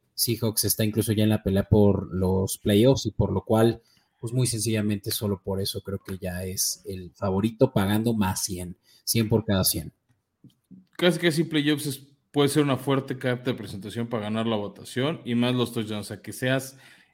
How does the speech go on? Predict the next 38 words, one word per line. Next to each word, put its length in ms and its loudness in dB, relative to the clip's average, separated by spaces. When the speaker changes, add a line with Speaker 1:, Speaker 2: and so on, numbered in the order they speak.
Speaker 2:
ese 320 4
factor 440 2
de 100 6
victoria. 560 -2
Speaker 1:
Así 260 -2
es. 420 -2
Speaker 2:
Y 80 -6
bueno, 280 -2
si 120 -16
quieres 300 0
pasamos 540 -2
ahora 140 0
a 20 0
los 180 0
defensivos. 840 0
Speaker 1:
Ujú. 440 -4
Speaker 2:
Me 60 6
voy 120 8
a 40 10
arrancar 460 4
de 100 6
abajo 300 2
hacia 160 -4
arriba, 260 2
igual 300 2
que 120 -14
como 180 -6
lo 60 -6
hicimos 300 -2
con, 320 -10
con 160 -10
novatos. 600 0
Este, 560 4
me 140 4
sorprende 420 4
que 80 -2
esté 180 -2
ahí. 460 0